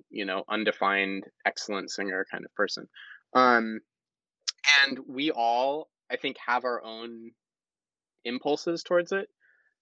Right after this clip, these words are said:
Mine came because I grew up and I was a really intense skateboarder.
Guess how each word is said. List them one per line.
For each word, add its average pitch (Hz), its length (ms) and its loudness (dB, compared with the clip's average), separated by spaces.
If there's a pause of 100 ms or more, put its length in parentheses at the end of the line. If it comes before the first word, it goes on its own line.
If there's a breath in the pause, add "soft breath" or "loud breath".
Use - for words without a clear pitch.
(120)
Mine 151 640 2
came 151 420 2
because 127 480 2
I 120 540 2 (180)
grew 113 240 -8
up 113 200 -4
and 113 120 -8
I 110 80 -4
was 107 220 -10
a 107 120 -8
really 107 540 -6 (220)
intense - 460 -10
skateboarder. 127 560 -2